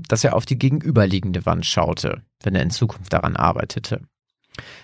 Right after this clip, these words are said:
Danach verbrachte er die restliche Zeit, bis Herr Dreher ihn abholen würde, damit, die noch leeren Aktenschränke und Regale vor die Fensterfront zu schieben. Schweißnass betrachtete Nils sein Werk und war froh,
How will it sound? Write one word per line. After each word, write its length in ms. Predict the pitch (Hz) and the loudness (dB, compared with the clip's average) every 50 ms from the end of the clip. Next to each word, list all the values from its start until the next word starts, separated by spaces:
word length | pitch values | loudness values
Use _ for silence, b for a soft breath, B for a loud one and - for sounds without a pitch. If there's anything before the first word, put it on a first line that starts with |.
| B B - | B B 2
Danach 440 | - 139 139 143 151 175 190 - - | 4 6 6 6 6 6 4 4 2
verbrachte 460 | - 185 170 143 147 151 - - 151 | 0 2 2 2 2 2 2 2 4
er 120 | 120 139 | 4 4
die 120 | 143 147 143 | 4 4 4
restliche 500 | 143 117 - - - 107 104 120 113 110 | 4 2 2 0 -2 -2 0 0 0 0
Zeit, 300 | - - 113 113 117 113 | 2 4 4 4 4 2
bis 160 | 117 - - | 0 0 0
Herr 80 | 120 | 0
Dreher 360 | 110 120 107 110 107 101 98 95 | 2 2 4 4 4 6 4 4
ihn 140 | 95 101 | 2 2
abholen 420 | 82 76 - - - 113 107 104 98 | 0 0 0 0 0 0 0 0 0
würde, 220 | 104 107 110 110 | 2 2 2 2
damit, 600 | 107 110 98 92 92 92 98 101 98 - - - | 4 4 4 4 4 2 0 -2 -4 -6 -4 -2
die 60 | 123 | 2
noch 180 | 120 120 113 - | 2 2 2 4
leeren 300 | 110 107 107 104 104 107 | 4 4 6 6 4 4
Aktenschränke 920 | - - - - _ - 98 92 - - 104 104 101 - 123 123 131 147 | 2 -2 -10 -10 _ -10 -8 -8 -4 -2 -2 -2 0 2 2 2 2 2
und 240 | - - 151 143 - | 0 -2 -4 -2 -2
Regale 580 | 175 165 - 107 87 85 90 95 107 120 135 131 | 0 2 2 2 4 4 4 4 4 2 2 -2
vor 200 | - - - 139 | -2 0 2 2
die 100 | 139 135 | 2 0
Fensterfront 600 | - - 98 85 - - - - - - - - | 0 -2 -2 -2 -4 -8 -10 -8 -10 -12 -12 -12
zu 100 | - 120 | -10 -8
schieben. 380 | - - - - - - - - b b b b b b b b b b b b b b _ _ - | -8 -8 -8 -10 -14 -16 -18 -18 b b b b b b b b b b b b b b _ _ -8
Schweißnass 720 | - - 135 143 156 160 - 135 113 117 127 - - - | 0 4 6 6 6 6 4 4 4 4 4 2 0 0
betrachtete 640 | 127 117 - - 131 120 - - 120 107 - 107 | -2 0 2 4 2 2 2 0 -4 -4 -2 -2
Nils 300 | 101 95 95 98 98 95 | -2 0 0 0 0 0
sein 280 | - 104 98 98 104 98 | 0 0 0 0 2 2
Werk 420 | 98 92 87 98 120 - - - - - | 4 4 4 4 2 0 -6 -16 -8 -4
und 160 | 127 110 123 | 0 2 4
war 100 | 123 123 | 4 2
froh, 440 | - - - 123 110 104 107 107 | 2 0 2 4 4 4 4 2